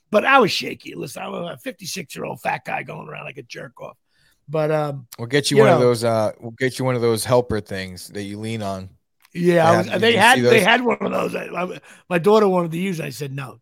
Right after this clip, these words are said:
Speaker 1: can't use that." I wasn't like, you know, I wasn't like a young Ron Duguay or Lucien Deblois. Someone's driving off the road right now.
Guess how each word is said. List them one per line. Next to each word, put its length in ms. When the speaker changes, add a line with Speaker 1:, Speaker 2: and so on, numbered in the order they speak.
Speaker 1:
can't 160
use 180
that." 160
I 80
wasn't 300
like, 200
you 60
know, 100
I 40
wasn't 260
like 160
a 80
young 340
Ron 380
Duguay 640
or 120
Lucien 540
Deblois. 640
Someone's 300
driving 300
off 140
the 100
road 260
right 160
now. 200